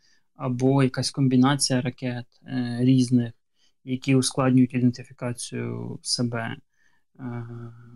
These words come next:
може бути щось не, не класичне, не типове.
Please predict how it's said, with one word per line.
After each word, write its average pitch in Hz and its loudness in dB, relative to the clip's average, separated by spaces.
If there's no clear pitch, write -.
може 135 -2
бути 135 -2
щось - -4
не, 131 0
не 135 4
класичне, 131 -4
не 120 -2
типове. 120 -8